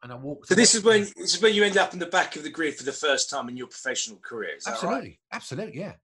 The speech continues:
Speaker 1: Ev-, first time ever, since ever p-, putting a steering wheel in my hand.
Speaker 2: Since you were put in a car?
Speaker 1: Oh, yeah, I mean, it's never happened before. This was it, and it was, like, week in, week out, and I'm like, "This is not right." And, and what's more is, I kn-,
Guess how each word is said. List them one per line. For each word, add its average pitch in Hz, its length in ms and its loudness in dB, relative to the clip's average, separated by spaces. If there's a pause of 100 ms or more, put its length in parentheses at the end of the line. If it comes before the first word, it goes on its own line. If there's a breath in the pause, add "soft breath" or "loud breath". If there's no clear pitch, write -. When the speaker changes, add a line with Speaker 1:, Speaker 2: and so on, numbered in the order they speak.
(300)
Speaker 1:
Ev-, 185 360 -4
first 196 200 -6
time 160 160 -6
ever, 175 360 -4 (720)
since 175 300 -10
ever 185 360 -2 (300)
p-, 202 80 -8
putting 196 280 -10
a 131 40 -12
steering 190 260 -6
wheel 131 160 -12 (100)
in 135 140 -8
my 110 80 -12
hand. 117 120 -10 (600)
Speaker 2:
Since 185 260 2
you 185 100 2
were 175 60 -4
put 175 140 -2
in 147 80 -4
a 143 60 -2
car? 113 360 -2 (460)
Speaker 1:
Oh, 214 40 -6
yeah, 320 240 -2
I 160 40 -6
mean, 196 80 -2
it's 143 120 -6
never 185 200 -2
happened 196 220 -4
before. 110 280 -14
This 208 220 -10
was 151 140 -8
it, 240 160 -6
and 131 80 -12
it 165 100 -8
was, 147 180 -18 (220)
like, 180 160 -8
week 214 240 -8
in, 123 220 -8 (120)
week 202 200 -12
out, 139 160 -6
and 120 100 -14
I'm 139 80 -12
like, 131 220 -10 (440)
"This 147 200 -14
is - 120 -20
not - 160 -20
right." 156 380 -10 (560)
And, 170 140 -4
and 190 120 -8
what's 214 220 -8
more 214 220 -6
is, 143 180 -12 (1000)
I 175 180 -4
kn-, 160 180 -8